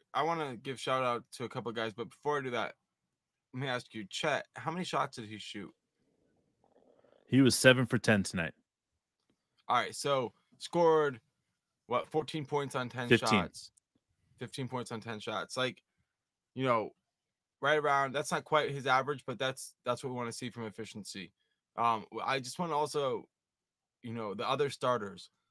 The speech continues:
Speaker 1: J-Dub, Giddey, Dort,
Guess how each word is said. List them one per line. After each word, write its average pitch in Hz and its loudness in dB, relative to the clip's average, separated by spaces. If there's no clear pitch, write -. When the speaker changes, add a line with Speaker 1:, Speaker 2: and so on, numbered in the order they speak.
Speaker 1:
J-Dub, 120 2
Giddey, 117 -4
Dort, 131 -2